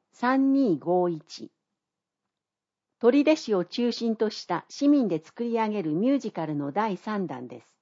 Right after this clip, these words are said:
今回はプロのキャストと一緒にステージを盛り上げます。日時、三月二日土曜日、午後四時から。三月三日日曜日、午後二時から。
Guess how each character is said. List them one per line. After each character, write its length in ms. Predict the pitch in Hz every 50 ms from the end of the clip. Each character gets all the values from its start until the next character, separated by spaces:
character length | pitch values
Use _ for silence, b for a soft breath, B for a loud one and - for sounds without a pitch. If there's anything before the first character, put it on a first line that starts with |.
| _ _ _ _ _ _ _ _ _ _ _ _ _ _ _ _ _ _ _ -
今 240 | - 294 311 294 285
回 280 | - 220 196 175 156
は 240 | 143 147 143 139 - _ _ _ _ -
プ 120 | 302 302
ロ 100 | 302 277
の 140 | 233 190 165
キ 120 | - -
ャ 80 | 226 226
ス 120 | - -
ト 120 | - 170 143
と 140 | - 147 147
一 140 | 143 139
緒 240 | - - - 196 185
に 120 | 180 180 170
ス 140 | - -
テ 220 | - 269 269 262 247
ー 20 |
ジ 160 | 165 143 151
を 100 | 147 139
盛 260 | 139 139 143 156 170 180
り 60 | 180
上 100 | 175 165
げ 120 | 160 160
ま 160 | 139 147 147
す。 100 | - _ _ _ _ _ _ _ _ _ _ _ _ _ _ _ _ _ _ _ _ _ _ _ _ _ _ _ _ _ _ _ _ -
日 300 | 240 277 269 - 220 185
時、 240 | - - - - - _ _ _ _ _ _ _ _ _ _
三 300 | - 285 294 294 285 254
月 260 | 196 170 160 - 156
二 300 | 143 - - _ - -
日 160 | - 196 185 165
土 160 | 180 175 180
曜 260 | 190 214 208 180 151
日、 220 | - - 117 - _ _ _ _ _ _ _ - 175
午 160 | 185 262 285
後 160 | 277 220 175
四 160 | 165 220 233
時 140 | 202 185 170
か 160 | - - 117
ら。 180 | 123 113 - - _ _ _ _ _ _ _ _ _ _ _ _ _ _ _ _ _
三 300 | _ - 294 302 311 277
月 260 | 247 214 - - 170
三 180 | 160 156 151 - _ -
日 140 | - 156
日 320 | 156 156 160 156 - - 226
曜 240 | 226 208 180 156 -
日、 180 | - - - _ _ _ _ _ _ -
午 160 | 175 214 269 285
後 140 | 240 175
二 180 | 156 180 220 208
時 120 | - -
か 160 | - - 127 120
ら。 180 | - - -